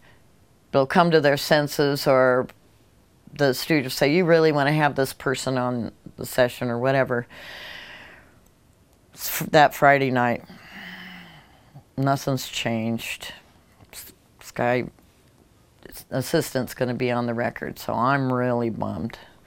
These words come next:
And my roommate at the time had, to make matters worse, had quit working.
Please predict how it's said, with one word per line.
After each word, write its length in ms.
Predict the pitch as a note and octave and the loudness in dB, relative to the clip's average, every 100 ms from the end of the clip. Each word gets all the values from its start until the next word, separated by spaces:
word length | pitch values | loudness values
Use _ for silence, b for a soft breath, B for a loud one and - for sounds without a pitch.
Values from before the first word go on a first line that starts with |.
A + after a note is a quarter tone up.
| B B B B B B - | B B B B B B 4
And 120 | A#3 | 6
my 100 | G#3+ | 6
roommate 680 | F3+ A3 D#4 B3 C3 D3+ - | 6 6 6 6 4 2 2
at 160 | A2+ | -2
the 80 | - | -2
time 340 | - E3 E3 | 2 4 4
had, 260 | E3+ E3+ D3+ - - _ _ _ - _ _ _ _ | 4 2 0 -6 -20 _ _ _ -20 _ _ _ _
to 100 | - | 0
make 220 | F#3+ F3+ | 4 6
matters 480 | F3 F3 E3+ D#3 D3 | 6 6 6 4 2
worse, 600 | F3 A3 G3+ D3 - - - b b | 2 4 4 2 -4 -14 -20 b b
had 220 | F#3 E3+ _ _ _ | 2 2 _ _ _
quit 340 | - C4 C4 - | 2 6 6 4
working. 600 | G3 G#3 G#3 F#3+ F#3 | 2 4 4 0 0